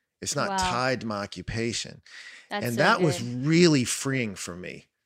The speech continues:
Speaker 1: to go,
Speaker 2: That's
Speaker 1: "I'm
Speaker 2: so
Speaker 1: a, I'm
Speaker 2: good.
Speaker 1: a man of God, and the more I know him, the better I know me, and the better I do the
Speaker 2: Yeah.
Speaker 1: things I should be doing." So existence
Speaker 2: Wow,
Speaker 1: over
Speaker 2: that's great.
Speaker 1: occupation.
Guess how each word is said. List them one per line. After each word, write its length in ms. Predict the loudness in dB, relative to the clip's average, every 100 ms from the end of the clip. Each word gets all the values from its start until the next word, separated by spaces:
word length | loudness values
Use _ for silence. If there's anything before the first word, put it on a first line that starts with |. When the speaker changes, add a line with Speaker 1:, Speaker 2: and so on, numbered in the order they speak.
| _ _ _ _ -10
Speaker 1:
to 180 | -6 -2
go, 220 | -2 -2
Speaker 2:
That's 160 | -2
Speaker 1:
"I'm 160 | 0 2
Speaker 2:
so 40 | 0
Speaker 1:
a, 20 | 0
I'm 120 | -2 0
Speaker 2:
good. 60 |
Speaker 1:
a 40 | 0
man 340 | 0 2 0
of 80 | 0
God, 340 | 2 2 2
and 200 | 0 -2
the 40 | -2
more 240 | 0 0
I 100 | 0
know 180 | 2 0
him, 280 | 0 -2 -2
the 80 | -2
better 260 | 0 2
I 100 | 2
know 180 | 0 -2
me, 360 | 0 0 0 -2
and 160 | -4
the 80 | -4
better 300 | 0 0 2
I 140 | 0
do 220 | -2 -2 0
the 60 |
Speaker 2:
Yeah. 100 | -2
Speaker 1:
things 280 | -4 -6 -4
I 80 | -4
should 240 | -2 -2
be 100 | -4
doing." 280 | -8 -8 -8
So 300 | -4 -4 -4 -8 _ _ -16
existence 580 | -10 -2 0 0 2 4
Speaker 2:
Wow, 60 | 4
Speaker 1:
over 120 | 4
Speaker 2:
that's 160 | 2 0
great. 100 | 0
Speaker 1:
occupation. 420 | 2 2 -2 -8